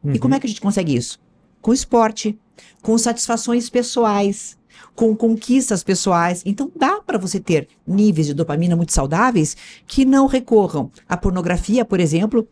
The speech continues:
Speaker 1: né, à, à droga, a, ao uso de álcool, que é uma droga como outra qualquer também. Então, tem, tem várias maneiras de você recorrer à, à dopamina e, digamos, e se sentir uma pessoa abastecida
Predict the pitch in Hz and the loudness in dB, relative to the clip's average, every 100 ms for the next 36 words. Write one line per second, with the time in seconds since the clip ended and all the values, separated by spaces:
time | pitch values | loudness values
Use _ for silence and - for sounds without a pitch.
0 | _ - 190 - _ _ - 160 147 - | _ -4 -4 -4 _ _ -8 -4 -4 -4
1 | - 180 196 190 185 180 170 - _ _ | -4 0 2 4 2 0 -2 -6 _ _
2 | _ 175 175 - 170 165 190 170 170 185 | _ -4 -4 -2 -2 0 0 0 0 2
3 | 220 147 139 131 - _ - 131 120 131 | 0 0 -8 -10 -12 _ -8 -6 -2 -2
4 | 123 123 123 131 131 156 156 165 - 156 | -4 -4 -4 -4 -4 -4 -2 -2 -2 -2
5 | 208 240 233 240 269 240 - 247 233 277 | 0 0 0 0 -2 -4 -4 -2 0 -2
6 | 320 240 185 170 165 233 - _ - - | -2 -4 -2 0 0 0 -2 _ -20 -18
7 | - 170 180 185 175 202 294 254 151 110 | -4 0 0 2 2 2 0 -2 -2 -4
8 | _ _ _ _ _ - 175 160 - 170 | _ _ _ _ _ -8 -6 -6 -4 -4
9 | 160 180 202 185 170 147 131 - 175 160 | -2 -2 -2 0 0 0 -2 -2 -2 0
10 | 156 151 170 170 214 320 320 175 123 - | 0 -2 -4 -4 -4 -4 -4 -2 -2 -6
11 | _ - - 185 196 196 160 165 170 160 | _ -12 -6 -2 -2 0 0 -2 -2 -4
12 | 247 277 123 | -2 -2 -2